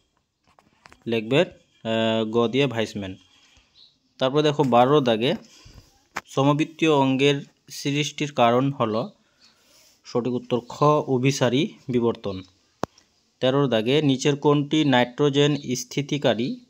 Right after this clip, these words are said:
ব্যাকটেরিয়া? তো নাইট্রোজেন স্থিতিকারী ব্যাকটেরিয়া হলো অ্যাজোটোব্যাক্টর। চোদ্দোর দাগে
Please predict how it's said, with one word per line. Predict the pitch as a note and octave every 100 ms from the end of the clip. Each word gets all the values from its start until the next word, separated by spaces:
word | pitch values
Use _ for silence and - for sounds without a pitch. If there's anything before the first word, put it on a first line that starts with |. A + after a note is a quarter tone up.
| A#2
ব্যাকটেরিয়া? | A#2+ - A2+ G#2 F#2+ F2+ _ _ _ _ _ _ _ _ -
তো | A2
নাইট্রোজেন | A2+ A#2 - D3 D3+ C#3 B2
স্থিতিকারী | C#3+ C#3+ C#3 C#3 C3
ব্যাকটেরিয়া | A#2 - C3+ C3+ A#2+
হলো | G#2+ A#2 G3+ - _ _
অ্যাজোটোব্যাক্টর। | A#2+ A#2 B2+ C3 A2+ G2 - G2+ F#2 - _ _ _ _ - - _ _ _ -
চোদ্দোর | C3+ C3 D3+ C3
দাগে | A2+ G#2+ D3+